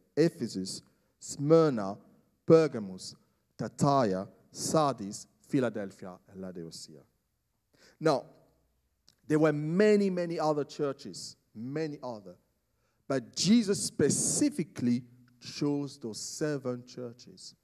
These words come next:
And you gotta ask the question, why? Why did he choose seven specific churches based in Asia Minor? Simply because when you study those letters,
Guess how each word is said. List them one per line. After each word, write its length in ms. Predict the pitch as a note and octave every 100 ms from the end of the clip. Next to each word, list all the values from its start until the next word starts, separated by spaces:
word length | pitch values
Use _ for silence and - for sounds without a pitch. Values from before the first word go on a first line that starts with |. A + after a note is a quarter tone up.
| _ _ _ _ _ _
And 100 | A#2
you 60 | C3
gotta 200 | E3+ E3
ask 240 | C#3 C#3 -
the 60 |
question, 480 | - C3 A#2 - G#2 - G2+
why? 320 | B2 - - _ _ _ _ _ _ _ _ _
Why 440 | A2+ A2 D#3+ F#3+ A3
did 160 | G#3
he 100 | F3+
choose 480 | E3+ - E3+ E3+ D3+
seven 420 | - - F3 D#3
specific 520 | C#3 - D3 - C#3 -
churches 400 | D#3 C#3+ - B2
based 400 | C3+ C3 B2 A2+
in 80 |
Asia 220 | A#2+ A2+ G#2
Minor? 400 | G#2+ G#2+ F2+ E2 _ _ _ _ _ _ _ _ _ _ _ _ _ _ _ _ _
Simply 640 | - - E3+ E3 - A#2 A#2 _
because 800 | - G#2 - B2 B2 F2 F2 - _ _ -
when 200 | A2+ A#2
you 80 | G#2+
study 420 | - - D#3+ D#3+
those 260 | B2 G2
letters, 580 | G#2 F#2+ - - - -